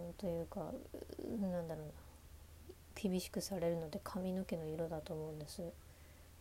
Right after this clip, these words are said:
で、髪色を明るくするのがなんでダメなのかっていうと、なんか明確な理由とか別にないじゃないですか。なんかだらしないとか言うけど、別に、え、大人の人別になんか白髪染めとかね、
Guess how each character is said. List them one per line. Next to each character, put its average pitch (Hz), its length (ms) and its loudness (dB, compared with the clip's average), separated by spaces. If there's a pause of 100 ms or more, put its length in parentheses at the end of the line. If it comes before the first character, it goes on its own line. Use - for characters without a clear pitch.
(220)
で、 208 100 2
髪 220 380 8
色 269 140 10
を 247 200 8
明 226 100 8
る 226 80 6
く 240 100 0
す - 120 2
る 247 120 10
の 208 100 8
が 165 80 6
な 160 180 2
ん 196 120 2
で 226 80 6
ダ 185 100 4
メ 175 100 6
な 170 120 4
の 156 100 0
か 160 160 0
っ 151 60 0
て - 160 -6
い - 20 0
う - 20 -2
と、 208 100 -2
な 208 100 2
ん 180 60 0
か 277 200 2 (520)
明 202 180 6
確 254 240 6
な 233 140 10
理 220 120 10
由 226 160 10
と 220 100 4
か 208 100 2
別 165 280 0
に 165 80 0
な 175 120 4
い 226 80 6
じ 214 80 2
ゃ 180 60 6
な 156 80 0
い 151 40 0
で 147 80 -2
す - 60 -10
か。 - 120 -2 (420)
な 196 60 -2
ん 190 40 -4
か 180 100 2
だ 208 160 4
ら 180 100 6
し 220 160 4
な 220 140 8
い 196 60 6
と 202 100 -4
か 165 100 6
言 170 120 6
う 170 40 4
け 170 100 4
ど、 156 80 4
別 160 200 2
に、 165 120 0 (100)
え、 180 160 6 (200)
大 220 140 4
人 214 140 4
の 208 360 8
人 - 260 2
別 170 200 4
に 160 60 2
な 170 60 4
ん - 40 0
か 160 80 2
白 175 260 4
髪 185 120 8
染 185 140 6
め 180 60 4
と 185 80 6
か 165 100 -2
ね、 147 200 -2